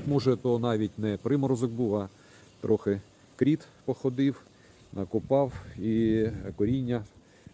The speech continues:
трохи зіпсував. То цієї весни, навіть не весни, а, е, осінню, ні, я не знаю, то жіночка, моя дружина, посадила сюди, е,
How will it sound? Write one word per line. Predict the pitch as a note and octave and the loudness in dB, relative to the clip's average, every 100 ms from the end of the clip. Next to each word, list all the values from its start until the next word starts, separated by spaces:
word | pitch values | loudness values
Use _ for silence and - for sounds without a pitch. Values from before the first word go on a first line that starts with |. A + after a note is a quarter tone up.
| - | -6
трохи | G#2 - A2+ | -6 -2 -2
зіпсував. | G2+ - - G#2 G#2 F#2 - - - - _ _ _ _ _ _ _ _ _ _ - - | -4 -10 -4 0 2 0 -6 -20 -20 -20 _ _ _ _ _ _ _ _ _ _ -20 -4
То | B2+ | -4
цієї | - D#3 E3 D3 B2 | 0 4 6 8 6
весни, | A#2+ - D3 D3+ C3+ - - - _ | 4 2 2 0 0 -8 -20 -20 _
навіть | A2 G#2+ G#2+ | 0 0 0
не | A2 | -2
весни, | G#2+ - C#3 C#3 | 0 0 -2 -2
а, | G2+ G2+ G#2 G2+ F#2+ F#2+ - | 0 2 2 2 0 -4 -8
е, | F#2+ G2 F#2+ F#2+ - - - - - - F#2+ | -6 -6 -6 -8 -14 -14 -12 -12 -16 -14 -6
осінню, | G#2+ B2+ - G2 F2+ F2+ F#2+ | -4 -2 -2 -2 -4 -6 -6
ні, | A2 A2 F#2 F#2 F#2+ G#2 | -4 -2 -2 -6 -10 -6
я | A#2 B2 | -2 0
не | G2 | -2
знаю, | F2+ F2 E2+ | -4 -6 -6
то | - G2 | -4 -2
жіночка, | A2 G2+ F#2+ G2+ F#2+ - - | -2 -4 -4 -6 -6 -14 -12
моя | F#2+ F#2+ G2 - - - | -8 -6 -6 -10 -20 -18
дружина, | - G2 G#2 G2 F#2 | -6 -4 -2 -2 -2
посадила | F2+ G2+ - G2 G2+ F#2+ F2+ D#2 - - - - | -4 -6 -2 0 0 0 -2 -6 -16 -20 -20 -10
сюди, | - F#2+ F#2 | -4 -2 0
е, | F#2 F2 | 0 -2